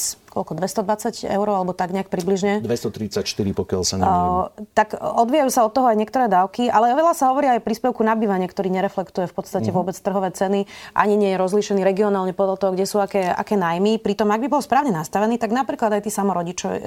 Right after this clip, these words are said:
Speaker 1: tí jednorodičia by mohli vlastne dosiahnuť na takúto,
Speaker 2: Mhm.
Speaker 1: e, dávku. E, nie je to zas, e,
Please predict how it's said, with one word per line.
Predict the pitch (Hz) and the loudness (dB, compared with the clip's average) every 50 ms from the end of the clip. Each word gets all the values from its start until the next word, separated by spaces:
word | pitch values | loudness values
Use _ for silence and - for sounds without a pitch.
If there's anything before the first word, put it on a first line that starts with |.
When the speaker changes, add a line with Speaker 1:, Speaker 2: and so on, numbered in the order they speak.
| 190 | -6
Speaker 1:
tí | 175 - 196 | -4 -2 -2
jednorodičia | 190 185 202 190 185 175 175 175 - - 185 175 175 180 - | 0 0 0 -2 -2 -4 -4 -6 -4 -2 -2 0 -2 -2 -4
by | 185 175 170 | -4 -2 -2
mohli | 175 175 185 196 180 | 0 0 0 0 0
vlastne | 180 175 175 - 196 | 0 -2 -2 -4 -4
dosiahnuť | 170 180 165 - 196 175 175 175 | -6 -4 -4 -4 -4 -4 -2 -2
na | 165 165 - | -4 -4 -4
takúto, | 190 - 196 196 - 185 175 175 - - - | -4 -4 -6 -4 -2 -2 -2 -4 -4 -10 -12
Speaker 2:
Mhm. | - 127 113 110 135 180 | -6 -6 -4 -4 -2 -4
Speaker 1:
e, | 196 196 - - 180 175 170 165 | -4 -2 0 2 2 4 2 2
dávku. | 165 170 196 202 220 247 - - 285 277 | 4 4 4 4 4 2 0 0 0 0
E, | 262 254 226 - - 185 180 180 180 180 180 175 - - - - | 2 0 0 -2 -2 0 0 0 0 0 -2 -2 -4 -6 -8 -4
nie | 208 214 302 | 0 2 2
je | 392 415 | 2 0
to | - 226 190 | 0 -2 -2
zas, | 196 185 175 - - | -2 -2 -4 -6 -8
e, | - - - - 175 170 170 165 165 165 165 - 208 - _ | -10 -8 -6 -4 -2 -2 -2 -2 -2 -2 -4 -6 -8 -10 _